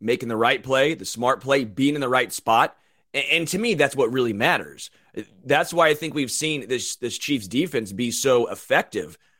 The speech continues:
They're not gambling. They, they know they're good enough. And again, I think the ability to tackle, Thornhill and Justin Reed have had a little bit of issues this year, but Joshua Williams, McDuffie for his size,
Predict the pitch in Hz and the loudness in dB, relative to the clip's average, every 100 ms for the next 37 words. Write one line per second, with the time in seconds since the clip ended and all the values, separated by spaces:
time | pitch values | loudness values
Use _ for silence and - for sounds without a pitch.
0 | _ 113 135 254 165 127 98 76 - _ | _ -2 2 2 0 -6 -8 -12 -14 _
1 | _ _ _ _ _ _ 110 156 175 165 | _ _ _ _ _ _ 2 2 4 4
2 | 180 233 160 127 143 104 104 143 - _ | 4 4 4 4 4 4 0 0 -6 _
3 | - 143 127 139 120 - 180 131 113 123 | -2 -2 0 0 2 0 -2 -4 -6 -4
4 | 139 127 147 135 139 139 127 131 160 160 | 0 4 2 2 -2 -2 0 0 2 0
5 | - _ _ - 143 147 151 151 - 120 | 0 _ _ 2 2 4 4 2 2 0
6 | 135 135 117 131 120 117 120 104 107 127 | 0 0 -2 -4 -2 0 0 0 0 2
7 | 139 131 120 113 123 131 147 - _ - | 4 2 0 -2 -2 -2 -2 -4 _ -4
8 | 131 123 127 147 - _ _ _ _ _ | -2 0 2 2 0 _ _ _ _ _
9 | - 143 117 - 107 123 156 190 139 135 | -2 0 0 -4 0 4 4 2 0 0
10 | 135 139 143 - 101 101 87 135 147 139 | 0 -4 -8 -10 -8 -4 2 2 2 -2
11 | 139 139 - 123 123 127 120 | 0 2 2 4 4 4 0